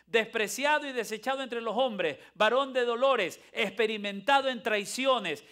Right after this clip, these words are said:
y que nosotros como bandidos escondíamos el rostro de él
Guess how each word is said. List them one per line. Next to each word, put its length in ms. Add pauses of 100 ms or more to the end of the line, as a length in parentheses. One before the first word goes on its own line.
y 340
que 220
nosotros 720
como 260
bandidos 600
escondíamos 720
el 100
rostro 400
de 140
él 160